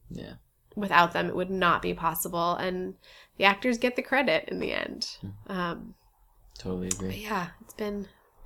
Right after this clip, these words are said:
Speaker 2: I'm, I'm, like I said, I'm very grateful to have had pretty much, of course there's some exceptions,
Speaker 1: <laughs>
Speaker 2: um, but really great positive experiences.
Speaker 1: Yeah.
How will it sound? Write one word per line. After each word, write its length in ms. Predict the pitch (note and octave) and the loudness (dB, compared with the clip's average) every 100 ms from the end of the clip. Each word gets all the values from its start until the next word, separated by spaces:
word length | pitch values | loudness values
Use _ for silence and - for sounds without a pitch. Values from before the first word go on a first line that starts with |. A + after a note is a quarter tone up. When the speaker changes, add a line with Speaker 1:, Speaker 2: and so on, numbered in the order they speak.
| - - - - | -20 -20 -20 -8
Speaker 2:
I'm, 280 | G3+ G3 G3 | -4 -4 -4
I'm, 380 | G#3+ G3+ G3 G3 - | -4 -4 -4 -8 -6
like 180 | G3+ G#3 | -4 -2
I 40 | |
said, 200 | - F#3+ | -2 -2
I'm 60 | F3+ | -2
very 260 | F3+ F#3 | 2 2
grateful 340 | F#3 F#3 - F3 | 4 0 0 -4
to 100 | F3 | -2
have 180 | E3+ E3+ | -2 -2
had 420 | - F3 F3 F3+ - - - - - - | 0 0 0 -4 -12 -20 -20 -20 -18 0
pretty 260 | - A4+ B3+ | 8 10 10
much, 680 | F3+ D#3 - - - - - - - - - - - - | 10 8 6 2 0 -2 -8 -20 -20 -20 -20 -20 -20 -14
of 80 | - | 12
course 220 | B4 - | 12 12
there's 240 | G3 F3 | 8 8
some 220 | - G#3 - | 10 8 8
exceptions, 800 | - - - - - G3 F3+ F3+ | 0 -2 0 -2 2 10 12 12
Speaker 1:
<laughs> 400 | F#3+ E3 - A3+ | 12 12 8 8
Speaker 2:
um, 500 | A3+ G#3 F3+ D#3+ F#3 | 10 12 10 4 10
but 220 | G#3 - - | 10 10 4
really 260 | G#3 G3+ | 6 6
great 360 | F#3 F3+ E3+ - | 6 6 4 2
positive 400 | F#3+ D#3+ D3+ C#3+ | 0 0 0 -4
experiences. 920 | - - - G1+ - - A1 - A#2+ | -2 -2 -2 -4 -4 -4 -4 0 0
Speaker 1:
Yeah. 60 | D3 | -2